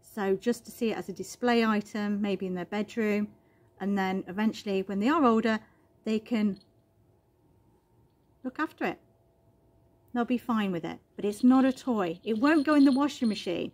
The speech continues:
So if it gets grubby, all you can do is surface wash it. It's made with forty-nine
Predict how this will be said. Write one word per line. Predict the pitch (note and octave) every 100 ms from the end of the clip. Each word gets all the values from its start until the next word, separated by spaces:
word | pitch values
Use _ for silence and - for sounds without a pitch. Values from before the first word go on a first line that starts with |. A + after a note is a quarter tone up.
| _ _ _ _
So | A#3
if | A#3
it | G3 -
gets | D4+ E4 -
grubby, | - C#4+ E4 A#3+ F3+ G3+ C4+ - _ _ _ -
all | A#3
you | A#3
can | -
do | A3 A3
is | G#3+
surface | - G#3 G3+ G3+ -
wash | F#3 F3 -
it. | - - _ _ _ _ _ _ _ _ _ _ _ _ _ _ _ _ _ _ _ _ _ _ _ _ _ _ _ _ _ _ _
It's | F#3+ -
made | A3 A3+ A#3+ B3+ -
with | F#3 F3 E3+ -
forty-nine | - A3+ A#3 A#3 A#3+ G#3+ F#3+ G3